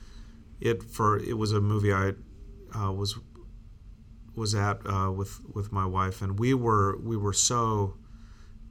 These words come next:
enthralled by this film, and it, it really was, in terms of, of film, uh, was for me a, like a transcendent experience. It was The Tree of Life. It was when I went to go see The Tree of Life,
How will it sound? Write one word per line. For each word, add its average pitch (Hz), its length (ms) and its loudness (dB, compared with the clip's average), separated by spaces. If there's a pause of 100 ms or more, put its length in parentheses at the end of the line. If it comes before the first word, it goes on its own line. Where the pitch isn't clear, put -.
(240)
enthralled 104 760 0
by 98 160 4
this 92 220 2
film, 95 400 -2
and 87 100 -4
it, 104 180 -8
it 101 160 -2
really 98 500 2 (160)
was, 95 680 2
in 101 160 -2
terms 101 340 -4
of, 87 240 -6 (280)
of 90 180 -4
film, 98 640 2 (460)
uh, 101 200 2
was 98 320 0 (280)
for - 240 -2
me 107 420 4
a, 92 160 2 (120)
like 95 240 0
a 95 80 0
transcendent 92 1080 -2 (640)
experience. 101 540 2
It 123 40 4
was 120 160 2
The 120 80 0
Tree 151 220 6
of 110 100 2
Life. 110 260 6
It 101 60 0
was 104 160 -2
when 113 120 2
I 107 60 4
went 104 200 4
to 101 200 2
go 101 160 0
see 104 160 2
The 98 80 0
Tree - 160 0
of 104 80 0
Life, 117 180 2